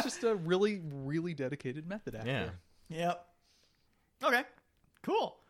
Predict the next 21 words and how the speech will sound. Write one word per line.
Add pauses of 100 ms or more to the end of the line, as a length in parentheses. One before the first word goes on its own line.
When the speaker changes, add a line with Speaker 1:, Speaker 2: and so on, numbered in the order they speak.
(160)
Speaker 1:
Um, (320)
Speaker 3:
Anything
else (100)
you
wanna
mention?
Unless
you
wanna
Speaker 2:
Um,
Speaker 3:
save
something
for
the
next
episode
we're
recording (260)
Speaker 2:
That's
Speaker 3:
today.
Speaker 2:
true.